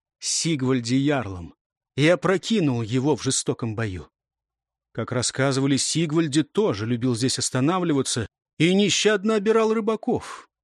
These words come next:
так что эти люди с тех пор всегда были приветливы и с моим отцом, и со мной. На острове стоял всего один двор. Назывался он Которут, двор бедняка, потому что жили тут и впрямь небогато.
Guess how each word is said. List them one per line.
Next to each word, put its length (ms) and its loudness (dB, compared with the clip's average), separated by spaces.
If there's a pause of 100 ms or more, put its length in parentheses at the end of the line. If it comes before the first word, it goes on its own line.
(120)
так 160 -2
что 160 -2
эти 160 0
люди 260 2
с 80 0
тех 160 -2
пор 200 0
всегда 360 2
были 180 2
приветливы 720 2
и 40 0
с 120 -2
моим 260 2
отцом, 420 -2
и 20 -4
со 180 -4
мной. 360 -4 (880)
На 160 0
острове 480 -2
стоял 420 0
всего 460 0
один 320 0
двор. 560 -6 (500)
Назывался 640 2
он 360 0 (160)
Которут, 960 -2
двор 360 -2
бедняка, 560 -2 (520)
потому 280 0
что 180 -2
жили 240 2
тут 200 -8
и 40 0
впрямь 380 -4
небогато. 580 -6